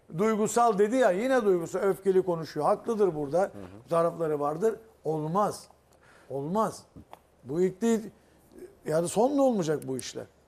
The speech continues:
Speaker 1: Ama her seferde herkes "Çekilirim."
Speaker 2: Tabii.
Speaker 1: derse bir çözüm
Speaker 2: Ya
Speaker 1: üretemez.
Speaker 2: Fenerbahçesiz, Galatasaraysız, Trabzonsporsuz, Beşiktaşsız Türk futbolu olmaz. Hepimizi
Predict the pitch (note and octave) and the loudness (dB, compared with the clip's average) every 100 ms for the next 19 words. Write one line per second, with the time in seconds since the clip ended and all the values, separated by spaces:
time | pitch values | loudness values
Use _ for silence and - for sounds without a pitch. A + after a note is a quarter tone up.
0 | _ _ _ _ - - D#3+ F#3+ B3+ C4+ | _ _ _ _ -20 -8 0 4 4 4
1 | A#3+ G#3+ G#3 A3 B3 A#3+ A3+ G#3+ G3 A3+ | 2 2 2 4 2 0 0 0 0 0
2 | A#3 B3+ B3+ - B3 A3 B3 A#3 C4 C4 | 2 2 2 2 -2 -2 -2 0 4 4
3 | - G#3 C3 E3 F3 F3 E3+ - D3 - | 4 2 4 4 4 2 0 -2 -2 0
4 | C3 - B2 C#3 D#3+ E3+ D3+ D#3 C3+ B2+ | -2 0 2 4 4 2 0 2 2 2
5 | - A2+ G#2+ A2+ C3 D#3 D#3+ D3+ - C3 | 0 -2 -2 2 4 4 0 -2 -4 0
6 | B2+ - G#2 D#2+ G2 B2 F3 - D3+ B2 | 0 0 -8 -6 -2 -2 -2 0 0 0
7 | - G#2 D#3+ E3 D3 - B2+ D#3 B2+ C#3+ | -4 -8 -4 -4 -6 -2 2 4 4 4
8 | C#3+ D3+ A2 - E3 G3 E3 C3 B2+ A#2 | 4 -2 -2 -2 -2 0 -2 0 2 2